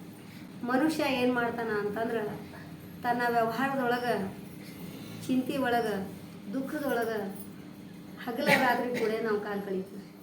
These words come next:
ಹಗಲಿ ನೋಡ್ರಿ ವ್ಯವಹಾರ ಚಿಂತೆ, ರಾತ್ರಿ ನೋಡ್ರಿ ವ್ಯವಹಾರ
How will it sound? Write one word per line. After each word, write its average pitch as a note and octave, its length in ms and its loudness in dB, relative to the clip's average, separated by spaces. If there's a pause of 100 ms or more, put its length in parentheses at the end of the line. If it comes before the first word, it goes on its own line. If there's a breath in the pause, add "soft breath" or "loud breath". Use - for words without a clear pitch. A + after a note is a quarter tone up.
(1400)
ಹಗಲಿ C4 300 2
ನೋಡ್ರಿ C#4 340 2
ವ್ಯವಹಾರ B3 360 4
ಚಿಂತೆ, G#3+ 720 -2 (320)
ರಾತ್ರಿ B3 420 6
ನೋಡ್ರಿ C4 300 4
ವ್ಯವಹಾರ A#3+ 380 6